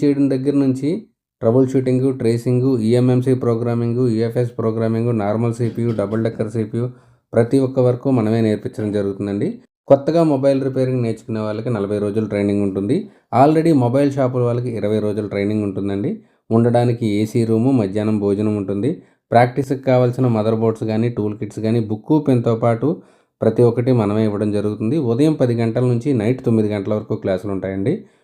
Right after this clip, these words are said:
ఉదయం పది గంటల నుంచి మనకు మధ్యాహ్నం ఒంటి గంట వరకు సెమాటిక్స్ థియరీ క్లాస్ ఉంటుందండి. ఈ థియరీ క్లాస్లో అసలు మొబైల్స్ ఎలాంటి కంప్లైంట్స్ వస్తాయి,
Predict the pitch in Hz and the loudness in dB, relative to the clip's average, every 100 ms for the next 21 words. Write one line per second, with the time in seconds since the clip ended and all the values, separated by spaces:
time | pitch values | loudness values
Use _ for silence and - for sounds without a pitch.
0 | _ - 120 160 151 131 127 123 131 131 | _ 0 4 4 4 2 2 2 2 0
1 | 127 135 127 117 110 104 117 123 107 101 | 0 0 0 0 -2 0 0 0 0 -2
2 | 101 98 104 104 139 131 107 113 123 127 | -4 -4 -4 -4 -4 -4 -4 -2 -2 -4
3 | - 107 113 113 101 98 95 95 98 98 | -2 -2 -2 -2 -2 -2 -4 -4 -4 -4
4 | 214 - _ _ _ - 123 131 135 147 | -6 -8 _ _ _ 2 4 6 4 4
5 | 147 131 135 127 123 107 104 120 123 120 | 2 0 0 -2 0 0 0 -2 -2 -4
6 | 104 113 110 - 107 107 107 101 95 107 | -2 -2 -2 -2 -2 -2 -2 -2 -4 -4
7 | 113 | -6